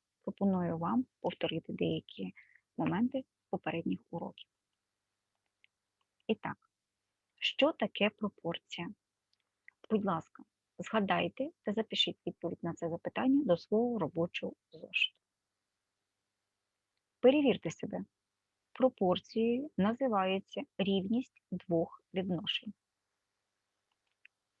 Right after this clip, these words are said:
Наступне запитання. Як називають члени пропорції? Запишіть відповідь до свого робочого зошиту. Перевірте себе.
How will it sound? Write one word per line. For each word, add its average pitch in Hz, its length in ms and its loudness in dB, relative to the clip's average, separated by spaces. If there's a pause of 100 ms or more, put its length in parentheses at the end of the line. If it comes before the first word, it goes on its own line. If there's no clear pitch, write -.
(120)
Наступне 208 500 -2
запитання. 190 560 -10 (480)
Як 214 440 0
називають 190 760 -2 (140)
члени 185 680 2
пропорції? - 840 -2 (1500)
Запишіть - 600 4
відповідь 247 580 -2 (600)
до 196 100 2
свого 185 360 0
робочого 214 520 0
зошиту. - 500 -4 (1900)
Перевірте 240 580 4
себе. 190 280 -8